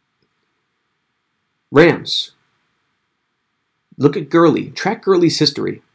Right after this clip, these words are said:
His first year wasn't too hot. The moment they brought Whitworth in and cemented that O-line was the moment Gurley took off.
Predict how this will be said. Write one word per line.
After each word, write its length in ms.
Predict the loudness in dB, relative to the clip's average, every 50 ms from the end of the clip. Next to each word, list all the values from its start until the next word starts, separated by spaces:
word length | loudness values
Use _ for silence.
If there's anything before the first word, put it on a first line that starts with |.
| _ _ _ _ _ _ _ _ _ _ _ _
His 140 | -8 -8 -8
first 340 | -4 -4 -4 -4 -2 -2 0
year 120 | 0 0
wasn't 300 | 0 -2 -4 -4 -4 -4
too 140 | -4 -4 -4
hot. 300 | -4 -4 -6 -6 -10 -18 _ _ _ _ _ _ _ _ _ _ _ _ _ _ _ _ _ _ _ _ _
The 120 | -6 -6 -2
moment 380 | 2 2 2 4 4 2 4 4
they 140 | 4 4 4
brought 300 | 4 2 2 2 2 0
Whitworth 420 | 0 0 2 2 0 0 0 -2
in 300 | -4 -6 -4 -6 -8 -12 _ _ _ _ _ _ _ _ _ _ _ _ _ _ _ _ _ _ _ _ _
and 140 | -6 -2 -2
cemented 500 | 0 0 0 0 2 2 0 2 0 0
that 180 | 0 2 4 4
O-line 540 | 4 4 4 2 2 0 0 -2 -4 -6 -10 _ _ _ _ _ _ _ _ _
was 140 | -12 -10 -10
the 80 | -8
moment 340 | -8 -6 -4 -2 -2 -4 -4
Gurley 300 | -2 -2 0 2 2 0
took 200 | 0 -2 -4 -6
off. 400 | -6 -6 -8 -10 -14 -20 _ _